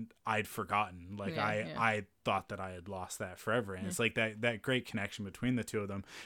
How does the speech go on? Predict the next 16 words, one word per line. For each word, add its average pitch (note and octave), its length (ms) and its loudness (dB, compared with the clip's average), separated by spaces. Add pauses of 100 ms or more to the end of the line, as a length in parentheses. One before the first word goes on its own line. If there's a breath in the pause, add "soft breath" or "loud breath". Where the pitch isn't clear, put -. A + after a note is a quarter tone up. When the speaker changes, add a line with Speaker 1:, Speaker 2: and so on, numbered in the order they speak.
Speaker 1:
And C#3 240 10
then C#3+ 200 8
the C#3 100 6
next C3 580 4
three C3 320 4
movies A#2 400 2
just A#2+ 220 2
destroy G#2+ 880 0 (200)
any A2+ 360 4
of F#2+ 200 -2
that F#2+ 280 -2
buildup. F#2+ 340 -4
It's G#2+ 240 -2 (120)
Speaker 2:
<laughs> - 140 -20
Speaker 1:
so - 600 2
awful. G2+ 360 -2